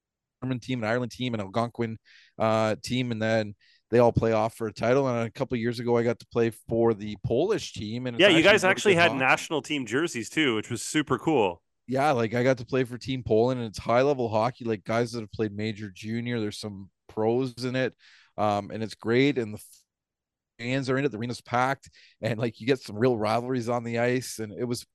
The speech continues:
Speaker 1: it was cool to be part of. But we were down a forward, and my brother had his equipment, so they're like, "Can he play?" I'm like, "Yeah, sure." So we're squaring off against Team Ireland. Frank comes across the middle. I'm his centerman. Frank's on the wing. He comes across the middle, throws his knee out on this <laughs> Irishman.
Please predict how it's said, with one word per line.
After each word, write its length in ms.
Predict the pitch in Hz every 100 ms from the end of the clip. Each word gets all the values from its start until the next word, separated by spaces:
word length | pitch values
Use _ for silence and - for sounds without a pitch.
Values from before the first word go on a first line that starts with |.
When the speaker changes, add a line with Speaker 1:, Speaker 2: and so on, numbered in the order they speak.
| -
Speaker 1:
it 120 | 143
was 160 | 131 -
cool 180 | 165 180
to 60 |
be 120 | 170
part 300 | 127 139 139
of. 140 | 113 113 _ - _ _
But 220 | 139 131
we 160 | 131 147
were 100 | 156
down 360 | 123 120 156 180
a 80 |
forward, 520 | - - 135 165 117 113
and 80 |
my 100 | 120
brother 300 | 104 127 147
had 160 | 156 147
his 140 | 135
equipment, 480 | 120 - 139 120 117
so 140 | - 113
they're 120 | 117
like, 140 | 107 _ _
"Can 120 | -
he 140 | 110 120
play?" 240 | - 120
I'm 100 | 151
like, 160 | 123 113
"Yeah, 180 | 147 139
sure." 340 | - 131 107 - _ _ -
So 140 | 123
we're 40 |
squaring 360 | 113 - 156 156
off 200 | 160 151
against 340 | 127 135 123
Team 200 | 143 135
Ireland. 480 | 123 170 139 123 147 - _ _ _ _
Frank 340 | 139 151 160 - _
comes 240 | 156 147 156
across 440 | - 165 165 -
the 80 | 147
middle. 300 | 147 170 127
I'm 140 | 147
his 100 | 143
centerman. 440 | - 151 156 127 127
Frank's 320 | 131 143 139
on 80 | 135
the 80 | 120
wing. 280 | 139 135 143
He 140 | 135
comes 260 | - 147 143
across 360 | 156 147 143
the 60 | 139
middle, 260 | 147 131 -
throws 240 | 165 160
his 200 | 143 120
knee 260 | 139 156 156
out 140 | 147
on 160 | 135 135
this 220 | 139 -
<laughs> 0 |
Irishman. 680 | 151 226 185 - 143 165